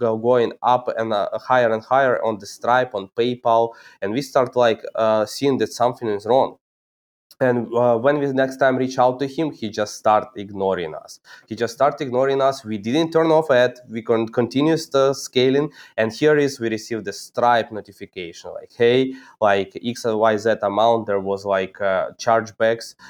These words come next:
around, like, couple of thousand," and it's instantly hold, uh,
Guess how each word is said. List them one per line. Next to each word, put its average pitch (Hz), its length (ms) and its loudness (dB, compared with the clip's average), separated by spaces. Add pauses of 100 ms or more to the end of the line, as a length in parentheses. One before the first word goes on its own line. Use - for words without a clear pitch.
(140)
around, 107 380 2
like, 98 300 -2
couple 107 320 0
of 101 160 -2
thousand," 110 500 2
and 101 160 -4
it's - 240 -12
instantly 117 580 -2
hold, 117 560 0 (320)
uh, 107 360 4